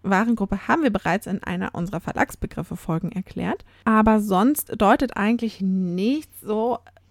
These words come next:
explizit darauf hin, dass es sich um Fantasy handelt. Ich habe es aufgrund des Inhalts geschlossen und dass es eben, wie gesagt, in die Warengruppe einsortiert ist und deswegen davon ausgehe, dass es halt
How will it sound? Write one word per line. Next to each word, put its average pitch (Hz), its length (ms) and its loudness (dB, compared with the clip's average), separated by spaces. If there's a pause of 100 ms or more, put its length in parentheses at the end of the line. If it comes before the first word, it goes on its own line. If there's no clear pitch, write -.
(120)
explizit - 600 -4
darauf 226 360 -2
hin, 220 400 4
dass 202 320 -4
es 226 100 -6
sich 214 160 -10
um 196 80 -4
Fantasy 247 460 -4
handelt. 233 300 0 (320)
Ich - 160 0
habe 285 120 6
es - 80 0
aufgrund 214 320 2
des - 220 -8
Inhalts 285 500 4 (260)
geschlossen 190 680 -2 (260)
und 247 320 4
dass 226 140 4
es 240 100 -4
eben, 202 200 2
wie 208 100 2
gesagt, 196 300 -2
in 190 100 -2
die 196 120 -2
Warengruppe 185 680 -4 (280)
einsortiert 190 560 -4
ist - 380 -6 (100)
und 175 320 -6
deswegen 190 280 -2
davon 196 220 -2
ausgehe, 208 560 0
dass 185 240 -8
es 190 180 -10
halt 170 260 -6